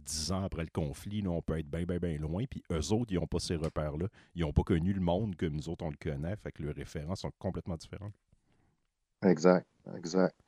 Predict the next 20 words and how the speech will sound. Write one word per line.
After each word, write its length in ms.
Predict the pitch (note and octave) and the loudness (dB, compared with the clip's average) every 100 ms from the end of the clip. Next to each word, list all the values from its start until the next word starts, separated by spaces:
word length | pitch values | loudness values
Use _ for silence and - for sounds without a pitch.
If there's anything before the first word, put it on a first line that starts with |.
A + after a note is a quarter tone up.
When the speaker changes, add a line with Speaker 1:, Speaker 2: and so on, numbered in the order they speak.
| _ - - - - - _ _ _ - | _ -20 -20 -20 -20 -20 _ _ _ 12
Speaker 2:
L'affaire 640 | A2 A2+ - D#3+ F3+ F3+ | 12 12 12 12 12 10
qui, 480 | - G#2 F#2+ F2+ F2 | 6 2 4 4 2
qui 140 | - F#2+ | 0 2
est 100 | G#2 | 4
aussi, 460 | F2+ - B2+ C3 A#2+ | 2 2 2 10 12
euh, 560 | E2+ D#2+ D#2 D2 C#2+ C#2+ - - - | 12 12 8 6 2 -2 -6 -8 -12
fuckée, 640 | - - F#2+ - C3 D3 | 4 12 12 12 10 10
puis 180 | - - - | 8 -2 8
tu 60 | |
sais, 200 | B2 A#2+ | 12 12
je, 300 | G2 G2 F#2 | 12 8 8
je 200 | F2+ F#2 | 8 4
sais 220 | D#2 - | 4 6
pas 140 | - A2+ | 8 6
si 240 | - G2+ | 4 2
Doom 260 | F2+ G#2+ G2+ | 8 10 12
a 100 | F2 | 10
la 120 | E2 | 10
réponse, 500 | D#2 - C3 D3+ - | 8 8 8 6 4
mais 160 | F2 | 0